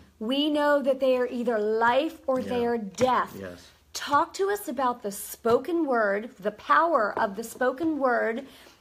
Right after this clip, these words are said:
Speaker 1: and how we need to agree with God
Speaker 2: Mm.
Speaker 1: and not the devil.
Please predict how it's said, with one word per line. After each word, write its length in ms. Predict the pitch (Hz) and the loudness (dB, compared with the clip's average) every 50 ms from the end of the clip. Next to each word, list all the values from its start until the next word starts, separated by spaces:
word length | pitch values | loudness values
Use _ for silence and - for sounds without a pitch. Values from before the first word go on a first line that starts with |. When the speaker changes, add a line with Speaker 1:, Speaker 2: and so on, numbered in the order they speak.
| _ _ - | _ _ -4
Speaker 1:
and 140 | 233 240 | -2 -2
how 240 | 247 233 247 254 269 | -2 2 4 4 4
we 140 | 285 294 302 | 4 0 -2
need 180 | 277 285 277 - | -2 -2 -4 -4
to 140 | - 254 254 | -6 -6 -6
agree 240 | 226 196 220 254 254 | -6 -4 -4 -4 -4
with 280 | 233 220 190 180 170 160 | -4 -6 -10 -12 -8 -4
God 460 | - 240 240 262 269 269 285 294 269 330 311 262 - - _ - | 0 2 4 4 4 4 2 2 0 -4 -8 -8 -12 -18 _ -10
Speaker 2:
Mm. 240 | 208 202 196 190 | -8 -8 -6 -4
Speaker 1:
and 200 | 233 240 226 220 | -4 -2 -2 -2
not 300 | 214 214 220 233 - - | 0 2 2 2 2 0
the 120 | 226 247 247 | -4 -6 -4
devil. 520 | - 247 247 240 208 214 196 - - - | -2 0 0 0 0 -2 -4 -4 -6 -8